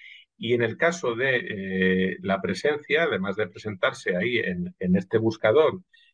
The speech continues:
eh, que, del que hablaba al principio, también habrá espacios en los que estén integradas dentro de las propias situaciones de aprendizaje, eh, del portal del inter. De manera que cuando se accede a una situación de aprendizaje que pueda tener vinculada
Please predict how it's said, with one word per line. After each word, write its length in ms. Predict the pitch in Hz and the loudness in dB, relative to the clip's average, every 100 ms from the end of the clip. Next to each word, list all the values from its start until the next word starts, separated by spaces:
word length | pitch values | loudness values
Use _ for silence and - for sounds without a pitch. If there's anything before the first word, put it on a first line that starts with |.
| - | -6
eh, 640 | 92 92 90 85 85 85 - | 0 2 2 0 -6 -10 -2
que, 220 | 90 85 - | 0 0 0
del 260 | 90 90 | -2 0
que 100 | 85 | 2
hablaba 280 | 85 104 113 | 4 4 4
al 80 | 113 | 4
principio, 680 | 127 123 156 - 156 185 180 - _ _ _ _ | -2 -2 -4 2 2 2 0 -12 _ _ _ _
también 360 | 110 107 120 135 | -2 0 0 2
habrá 240 | 127 139 | 2 2
espacios 580 | 135 - 143 - 151 147 | 0 0 -4 -4 -6 -6
en 100 | 123 | -4
los 140 | 117 - | -4 -4
que 100 | 185 | -6
estén 240 | 147 120 | -2 -2
integradas 500 | 123 123 120 127 120 | 0 0 2 2 2
dentro 260 | 117 117 135 | -2 -2 0
de 60 | |
las 180 | 101 92 | 0 0
propias 540 | 113 95 123 120 - _ - | -4 -2 0 -2 -4 _ -14
situaciones 640 | - 110 95 92 110 110 | -10 -6 -6 -4 -4 -2
de 80 | 113 | -2
aprendizaje, 760 | 107 113 117 139 123 143 160 180 _ _ _ - | 0 -2 0 0 0 -2 -2 -4 _ _ _ 0
eh, 720 | 110 98 95 90 90 92 90 - | 2 4 4 6 6 6 4 -2
del 340 | 104 92 90 | -2 0 2
portal 340 | 95 90 101 92 | 2 2 2 2
del 140 | 90 | 0
inter. 300 | - - 76 | -4 -10 -10
De 120 | - | -10
manera 360 | 82 95 110 98 | -2 2 4 2
que 200 | 92 117 | 0 -4
cuando 540 | - 92 87 85 87 _ | -2 -2 -2 -8 -10 _
se 240 | - - 120 | -20 -2 0
accede 340 | 95 123 113 | 2 2 4
a 40 | 104 | 4
una 120 | 98 | 2
situación 380 | 107 101 110 107 | 2 0 2 0
de 60 | |
aprendizaje 640 | 101 104 98 147 135 92 90 - - _ | 0 -2 0 0 0 -2 -4 -12 -20 _
que 140 | - 104 | -4 -2
pueda 300 | 123 127 127 | 2 4 4
tener 240 | 127 127 | 0 -2
vinculada 800 | 123 120 117 117 147 127 90 | -2 -6 -2 2 4 4 2